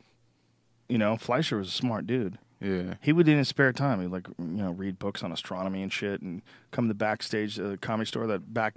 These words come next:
Speaker 1: patio area.
Speaker 2: Mm-hmm.
Speaker 1: We'd always talk about space. Me and
Speaker 2: Oh,
Speaker 1: that
Speaker 2: for
Speaker 1: dude had
Speaker 2: real?
Speaker 1: some, yeah, wild conversations about space and science. He's just a fucking, he was more into that than he was into s-, doing stand-up.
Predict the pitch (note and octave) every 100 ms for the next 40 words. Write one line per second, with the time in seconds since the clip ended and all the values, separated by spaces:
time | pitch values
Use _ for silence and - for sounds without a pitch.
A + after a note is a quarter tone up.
0 | - - A2 A2 A2 A2+ A#2 A2 G2+ F#2+
1 | - C3+ D3 C#3 A#2 G2 F#2 - - D2+
2 | - - - - _ A#2 A#2+ A#2 G#2+ G2+
3 | A#2 B2+ G2 - C3+ G#2+ F#2 B2 A#2 G#2
4 | G#2+ G2 A#2 G#2+ - E2 - - A2 -
5 | - - A2 G2+ D#2+ A#2 A2+ E2+ A#1 -
6 | C3 - D#2+ - - - - - - -
7 | F2+ E2+ D#3 G#3 D#3 E3+ E3 D3 C3 D3+
8 | A#2+ A#2 A#2 A2+ A2+ G2 - A2+ A#2 F#2+
9 | A#2 B2+ E2+